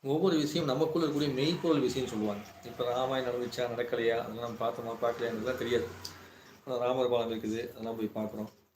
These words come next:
அனுமன் கட்டியதுன்னு சொல்லி பார்க்குறோம். இப்படி எவ்வளோ விஷயங்கள், ராமர் பாதம் வந்து ராமேஸ்வரத்துல இருக்குது அப்படின்னு வழிபாடு பண்றதை பார்க்குறோம்.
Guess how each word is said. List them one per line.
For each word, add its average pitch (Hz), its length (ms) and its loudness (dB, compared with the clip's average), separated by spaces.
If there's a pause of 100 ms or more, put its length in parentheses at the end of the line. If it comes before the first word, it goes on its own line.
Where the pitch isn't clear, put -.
அனுமன் 117 320 -6
கட்டியதுன்னு 107 440 -2
சொல்லி 104 140 -6
பார்க்குறோம். 107 360 -4 (640)
இப்படி 123 180 -4
எவ்வளோ 123 260 4
விஷயங்கள், 120 340 -2
ராமர் 113 320 2
பாதம் 123 360 2
வந்து 113 220 -2
ராமேஸ்வரத்துல 113 520 -4
இருக்குது 107 240 -2
அப்படின்னு 107 340 -8
வழிபாடு 110 280 -4
பண்றதை 107 220 -8
பார்க்குறோம். 101 360 -8